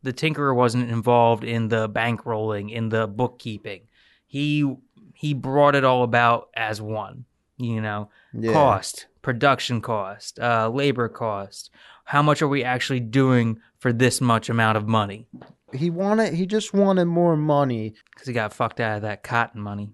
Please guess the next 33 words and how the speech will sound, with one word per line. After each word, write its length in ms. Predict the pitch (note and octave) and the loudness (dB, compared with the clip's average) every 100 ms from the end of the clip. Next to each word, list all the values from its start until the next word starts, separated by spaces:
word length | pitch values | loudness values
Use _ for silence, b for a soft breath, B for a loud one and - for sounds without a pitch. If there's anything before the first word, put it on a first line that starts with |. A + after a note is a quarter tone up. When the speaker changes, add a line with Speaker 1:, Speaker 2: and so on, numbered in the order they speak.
| - | -8
Speaker 2:
Yeah, 460 | D#3+ F#3 E3+ C3 B2 | 0 2 4 4 2
I 40 | |
Speaker 1:
His 160 | A#2+ - | 2 2
Speaker 2:
think, 120 | F3 | 2
Speaker 1:
slave 160 | A2+ A2+ | 2 0
Speaker 2:
I 20 | |
Speaker 1:
profits. 360 | - G#2 E3+ A#2+ | -4 -4 -4 0
Speaker 2:
think, 220 | A3 C4+ - _ _ | 2 0 -4 _ _
did 180 | E3+ F3 | -2 4
they 180 | A3+ A3 | 4 4
give 300 | D3+ D3 E3 | 4 2 4
him, 360 | F#3+ G3 G3 | 2 2 0
I 80 | C3 | -2
think 320 | C#3+ G3 A3 | -2 0 2
they 140 | A3 G#3+ | 2 2
gave 420 | D#3 D3 D#3 C#3 | 2 2 2 2
him 180 | B2+ A#2 | 0 0
that 220 | A#2 A2 | -2 -2
money, 400 | A#2 A#2+ A#2 G#2 | -4 -4 -4 -6
though. 320 | G2+ F2+ E2+ A#2 _ F3+ B B | -6 -8 -8 -12 _ _ B B
Speaker 1:
I, 60 | D3+ - _ - | -2 -2 _ -12
I, 280 | C3+ C#3+ D#3+ | -2 2 4
Speaker 2:
For 60 | D3 | 4
Speaker 1:
I 160 | E3+ | 4
Speaker 2:
this, 100 | F#3+ | 4
Speaker 1:
read 200 | F#3 F#3 | 4 4
that, 260 | D3+ D3+ C#3 | 6 4 4
I 60 | E3 | 4
Speaker 2:
uh, 40 | |
Speaker 1:
read 220 | F3+ F#3 | 4 2
that 120 | F3 | 2
he 120 | D#3 D#3 | 0 0
got 300 | D3 C#3+ | 0 0